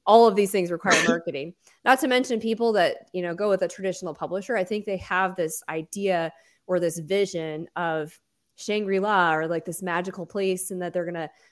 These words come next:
Speaker 1: market it and they're gonna become Oprah Winfrey or James Patterson or Nicholas Sparks, right? And that's just not real.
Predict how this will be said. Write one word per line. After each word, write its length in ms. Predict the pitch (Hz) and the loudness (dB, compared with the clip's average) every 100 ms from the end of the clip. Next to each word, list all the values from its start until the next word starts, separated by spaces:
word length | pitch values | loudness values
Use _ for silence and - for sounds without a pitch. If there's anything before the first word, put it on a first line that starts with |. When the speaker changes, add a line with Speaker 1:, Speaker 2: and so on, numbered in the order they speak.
| - | -6
Speaker 1:
market 360 | 190 185 190 180 | 0 0 2 0
it 40 | |
and 100 | 165 | 0
they're 80 | 170 | -2
gonna 180 | 170 165 | -4 -4
become 380 | 165 - 165 - | -6 -8 -8 -4
Oprah 340 | 185 185 180 | -4 -2 -2
Winfrey 600 | 185 190 - 170 165 156 | -2 -4 -6 -6 -4 -6
or 140 | 160 | -6
James 340 | 156 190 180 - | -6 -6 -6 -6
Patterson 640 | 180 185 180 170 180 165 | -4 -2 -2 -4 -8 -10
or 80 | 160 | -10
Nicholas 380 | 170 175 165 - | -10 -8 -8 -6
Sparks, 460 | 185 170 - - | -4 -4 -6 -8
right? 280 | 160 185 208 _ _ _ _ _ | -4 -4 -4 _ _ _ _ _
And 340 | 214 214 208 - | 2 4 2 0
that's 220 | 220 240 | 0 2
just 140 | 330 339 | 2 2
not 200 | 262 175 | 2 4
real. 460 | 254 196 - 220 | 2 2 0 -8